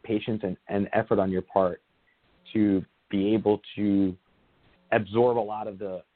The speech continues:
ups and downs of that process. In the end, I do think it could be successful. I just think it's based on how patient you're willing to be about it.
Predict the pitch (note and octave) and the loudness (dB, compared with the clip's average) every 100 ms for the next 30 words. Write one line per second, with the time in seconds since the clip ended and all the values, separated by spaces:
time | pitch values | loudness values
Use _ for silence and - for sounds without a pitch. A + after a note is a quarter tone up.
0 | _ G#2 - F#2+ F#2+ G#2 A2+ F#2 D#2+ D#2 | _ -16 -12 -12 -10 -8 -8 -8 -12 -18
1 | - G#2+ G#2+ - C2+ - _ _ _ _ | -4 -2 -2 -4 -16 -18 _ _ _ _
2 | - C#3 A#2+ B2 B2+ G2+ G2+ A#2 A#2 A2+ | -2 2 2 0 -2 -2 0 0 0 -2
3 | B2 A2+ F#2+ F#2+ - - F2+ - C3+ C#3+ | -2 -4 -6 -8 -8 -2 -2 0 2 2
4 | - _ _ _ A2 A2+ A#2 A#2 A2 A2 | -2 _ _ _ -4 -2 -2 -4 -4 -4
5 | - G2+ G#2 F#2+ G2+ F#2 A2 G2 - G2+ | -4 -4 -2 -4 -4 -4 -4 -6 -4 0
6 | G2 F#2 F2+ F#2+ F2 E2 D#2 | 0 -2 -4 -4 -4 -6 -10